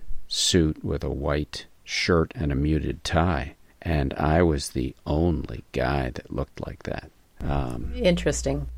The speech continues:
Speaker 1: Yeah.
Speaker 2: What, what were the other guys wearing?
Speaker 1: Well, it's, you know, then in Hawaii,
Speaker 2: Jams?
Speaker 1: it's very, very different. No, they were in,
Speaker 2: <laughs>
Speaker 1: they were in slacks and dress shoes,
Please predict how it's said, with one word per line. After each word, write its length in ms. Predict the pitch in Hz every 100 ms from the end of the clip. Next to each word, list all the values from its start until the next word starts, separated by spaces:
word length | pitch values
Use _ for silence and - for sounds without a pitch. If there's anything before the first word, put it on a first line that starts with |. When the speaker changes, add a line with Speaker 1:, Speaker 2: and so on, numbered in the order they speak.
| -
Speaker 1:
Yeah. 340 | 151 143 92 65
Speaker 2:
What, 220 | 190 -
what 120 | 190
were 100 | 185
the 160 | 170 165
other 180 | 165
guys 320 | 165 151 147 -
wearing? 320 | 151 151 143
Speaker 1:
Well, 420 | 90 85 107 135 -
it's, 560 | 80 - - - -
you 120 | 87
know, 360 | 69 67 76 85 -
then 280 | 80 73 -
in 140 | 78
Hawaii, 380 | - - 76 113
Speaker 2:
Jams? 300 | 180 180 190
Speaker 1:
it's 60 |
very, 220 | - 123 117
very 280 | 98 107 101
different. 460 | 104 117 - 65
No, 300 | 78 92 120
they 140 | 135 104
were 220 | 98 101
in, 460 | 101 101 95 92
Speaker 2:
<laughs> 20 | 92
Speaker 1:
they 160 | 92
were 160 | 98 107
in 160 | 110
slacks 920 | 120 - - 78 95 151 - - - -
and 540 | 85 85 82 78 85
dress 260 | - 78 76
shoes, 640 | - 85 85 117 143